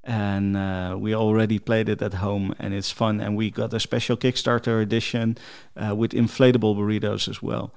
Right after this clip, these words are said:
uh, which is perfect for on an island at Weekamp.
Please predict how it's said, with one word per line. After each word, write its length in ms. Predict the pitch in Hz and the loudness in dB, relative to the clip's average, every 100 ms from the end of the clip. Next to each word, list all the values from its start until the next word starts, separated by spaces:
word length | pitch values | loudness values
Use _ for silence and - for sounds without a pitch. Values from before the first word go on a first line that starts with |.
| - - - - | -20 -20 -20 -12
uh, 300 | 104 101 98 | -6 -4 -4
which 260 | 101 107 - | -4 -4 -4
is 100 | - | -2
perfect 460 | - 117 - 104 - | 2 2 2 -6 -8
for 340 | - 107 104 - | -2 -2 -2 0
on 140 | 113 | 2
an 80 | 120 | 4
island 420 | 175 226 120 101 | 6 6 4 2
at 140 | 101 - | -2 0
Weekamp. 420 | 127 - 101 | -2 -2 -8